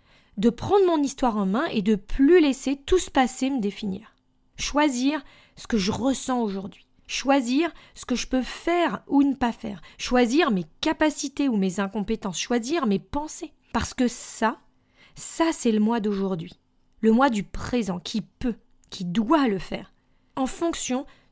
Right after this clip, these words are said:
de ce que je vais décider pour mon avenir, mon futur. Et que j'ai le droit d'écrire, comme bon me semble, selon mes envies.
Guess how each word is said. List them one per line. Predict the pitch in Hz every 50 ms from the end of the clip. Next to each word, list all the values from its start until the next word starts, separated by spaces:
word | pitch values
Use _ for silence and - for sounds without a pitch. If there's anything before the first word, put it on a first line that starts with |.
| _
de | - 196
ce | - -
que | 247
je | 196 190
vais | 214 208
décider | 180 180 262 277 277 - - 233 202 240 214
pour | 226 208 196
mon | 190 185 180
avenir, | 180 190 185 - 202 196 - - _ _ _ _ _ _ -
mon | 208 202
futur. | 190 - 208 190 - - - 196 - _ _ _ _ _ _ _ -
Et | 226
que | - - 262 - - - - _ _ _ _ _ _ _
j'ai | - - 220
le | 214
droit | 185 233 220 - - 339 359
d'écrire, | 269 240 233 - - - 208 233 320 349 - _ _ _ _ _ -
comme | - 214 202 196 196 180
bon | 180 220 330 349 320
me | 269 233
semble, | 214 - - - 190 220 277 277 _ _ _ _ _ _ _ _ _
selon | - - - - - - 254 254 226 220 226 277 - _ _ _ _ _ _
mes | 185 180 190 208 240 254 247 247 _ _ _ 180 170
envies. | 180 175 180 175 -